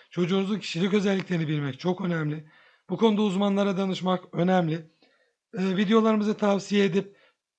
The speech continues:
farklı insanlarla paylaşarak daha fazla insana ulaşmamıza yardımcı olursanız memnun oluruz. Görüş ve önerileriniz bizim için değerli. D M'den veya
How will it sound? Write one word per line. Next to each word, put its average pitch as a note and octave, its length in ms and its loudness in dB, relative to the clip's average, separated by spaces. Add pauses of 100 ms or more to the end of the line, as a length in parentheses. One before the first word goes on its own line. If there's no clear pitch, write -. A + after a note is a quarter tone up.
(100)
farklı F#3 300 2
insanlarla F#3+ 520 0
paylaşarak F#3 600 0 (260)
daha G3+ 160 6
fazla F#3 260 0
insana F3 320 0
ulaşmamıza E3+ 460 0
yardımcı D#3+ 440 0
olursanız D3 440 -4
memnun D#3 340 -2
oluruz. C3 380 -6 (480)
Görüş A#3 320 6
ve A3+ 60 6
önerileriniz G#3+ 520 4
bizim G3 220 0
için F#3+ 220 -2
değerli. F#3 480 0 (340)
D G3+ 220 4
M'den G3 240 2
veya F#3+ 380 2